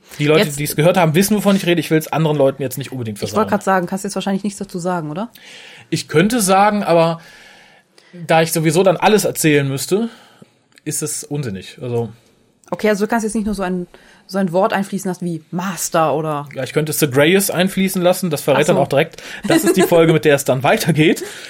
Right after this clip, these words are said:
Speaker 1: Nämlich, äh, nach Folge dreiunddreißig, die mit dem Cliffhanger endete, mussten wir tatsächlich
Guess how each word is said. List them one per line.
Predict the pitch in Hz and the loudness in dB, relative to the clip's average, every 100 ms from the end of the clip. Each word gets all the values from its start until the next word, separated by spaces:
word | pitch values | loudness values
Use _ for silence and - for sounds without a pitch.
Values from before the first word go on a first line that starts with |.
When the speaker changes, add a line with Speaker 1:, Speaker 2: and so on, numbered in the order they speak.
| - - - - | -18 -18 -18 -6
Speaker 1:
Nämlich, | 151 156 156 - 143 | 0 2 0 0 2
äh, | 143 143 | 4 4
nach | 127 139 156 | 2 0 0
Folge | 165 147 | 2 2
dreiunddreißig, | 131 127 123 175 180 | 2 4 2 2 0
die | 139 | -6
mit | 127 | -8
dem | 117 | -6
Cliffhanger | 165 190 185 | -2 0 0
endete, | 156 175 185 | -2 -2 0
mussten | 170 226 - 196 | 2 2 2 0
wir | 165 | 0
tatsächlich | 156 208 - 156 226 - | 0 0 2 2 2 -2